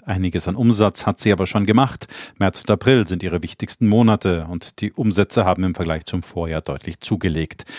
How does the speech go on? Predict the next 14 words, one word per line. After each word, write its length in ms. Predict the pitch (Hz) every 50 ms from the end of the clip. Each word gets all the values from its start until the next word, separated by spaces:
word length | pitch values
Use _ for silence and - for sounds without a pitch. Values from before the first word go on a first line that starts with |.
| - - - -
Denn 100 | 101 90
im 140 | 87 82 -
vergangenen 600 | - 85 - - 104 120 185 220 190 127 107 98
Jahr 220 | 92 90 90 98
stagnierte 680 | - - - - 110 - - 175 185 139 - - 90
der 200 | - - 82 -
Absatz 420 | - - - - 85 78 - - -
der 120 | - 92
Branche. 460 | - 92 92 92 87 - 107 98 87 - - - - - - -
Knapp 280 | - 110 110 - - - -
zweihunderttausend 840 | - - - 135 135 117 117 117 110 - - 117 107 95 104 98 90
Motorräder 540 | 95 98 - 139 151 147 131 101 98 95 98
wurden 180 | 104 101 104
verkauft, 520 | - 120 - - 117 113 107 - - -